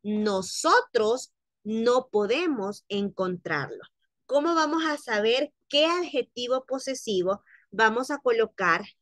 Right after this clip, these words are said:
en cada una de las oraciones o cómo lo vamos a utilizar? Bueno, para eso copiemos, por favor, la siguiente tablita que les voy a poner por acá.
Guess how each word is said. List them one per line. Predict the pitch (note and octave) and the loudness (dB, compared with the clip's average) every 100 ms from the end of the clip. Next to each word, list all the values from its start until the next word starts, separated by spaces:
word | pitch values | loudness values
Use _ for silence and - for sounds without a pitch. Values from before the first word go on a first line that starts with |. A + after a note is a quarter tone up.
| _ | _
en | G3 G3+ F#3+ | -6 -6 -6
cada | - A#3 D4 D4+ A#3 | 0 2 4 2 2
una | A#3+ A#3+ F#3+ | 0 -2 -2
de | E3 | -2
las | E3 F3+ | -2 -4
oraciones | A#3+ B3 B3 - F3+ D#3+ F3+ - _ _ _ | -4 -6 -6 -4 -4 -4 -8 -12 _ _ _
o | A3 G#3 | -4 2
cómo | A3 G#3 A3 | 2 4 2
lo | B3+ | 2
vamos | G3+ F#3 F3 F#3+ | 0 -4 -4 -4
a | F3 | -4
utilizar? | F#3 A3+ B3 C4 G4 F#4+ - | -4 -6 -8 0 0 0 -8
Bueno, | F#3+ G3+ E3 C#3+ _ _ _ _ | 0 0 0 -6 _ _ _ _
para | G3 G#3 C#4+ E4 D#4 | 2 4 4 4 2
eso | D#4 - G#3+ B3 - | 0 0 0 0 -4
copiemos, | G3+ G#3 F#3 F#3 G#3 _ | -8 -2 -2 -2 -6 _
por | A3 A3+ | -8 -4
favor, | C4+ B3 A3 G#3 - | -2 0 0 0 -2
la | G#3+ G3+ | -4 -6
siguiente | G3 F#3+ F3 E3 E3 E3+ | -6 -8 -4 -4 -6 -10
tablita | G3 G3 G3 G3 - D4+ - _ - - | -6 -4 -4 -6 -6 -8 -8 _ -18 -4
que | G#3+ | 0
les | G#3 F3+ | 0 0
voy | F3 E3 | -2 -2
a | D#3 | -2
poner | E3+ E3 C#3+ C#3+ | -6 -4 -6 -8
por | - E3+ | -8 -8
acá. | G3 D#4+ F4+ | -6 -8 -8